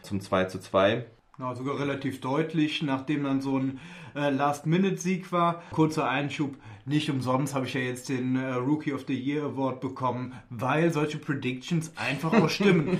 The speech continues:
Speaker 1: <laughs>
Speaker 2: Bitte nagelt mich nicht fest, ich freue mich grad, dass eine eingetroffen ist nach meinem, äh, Sweep, äh, der Bucks, prä-, äh, vorausgesagten gegen die Magic, ja, äh,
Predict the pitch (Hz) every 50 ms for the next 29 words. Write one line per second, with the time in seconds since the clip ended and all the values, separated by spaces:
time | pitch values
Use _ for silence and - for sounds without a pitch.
0 | - 185 165 - 143 156 220 226 226 196 196 202 202 202 196 196 185 185 180 -
1 | 190 196 214 202 - - - 185 190 185 185 - 175 175 165 - 190 185 185 180
2 | - 185 185 170 175 165 170 180 185 180 180 170 175 185 190 175 - - 190 185
3 | 185 - 190 175 180 180 180 175 165 160 165 160 160 160 156 160 160 160 165 165
4 | 170 151 156 147 151 151 180 - - - - 160 175 208 214 196 - 220 196 160
5 | 185 175 175 175 175 165 151 165 165 160 165 165 170 175 175 - - - - 202
6 | 185 185 160 - - 185 175 160 175 165 156 156 156 156 151 156 - 175 160 156
7 | 175 175 175 175 180 160 165 170 170 165 165 175 165 156 170 175 160 151 156 151
8 | 151 151 160 185 185 190 208 208 196 160 - 175 151 143 156 160 160 160 147 -
9 | 143 147 147 147 143